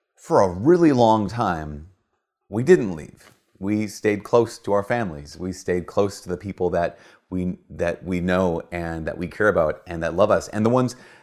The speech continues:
that we love, and, and the ones that, uh, they know us <laughs> and they care about us and they,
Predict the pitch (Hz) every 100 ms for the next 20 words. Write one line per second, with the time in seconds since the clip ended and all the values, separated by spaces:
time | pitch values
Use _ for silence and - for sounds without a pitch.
0 | _ 101 87 123 107 - 95 92 - 95
1 | 92 85 92 92 85 85 82 90 82 80
2 | 82 - 78 80 92 90 156 - - 117
3 | 104 101 92 107 98 113 110 87 85 85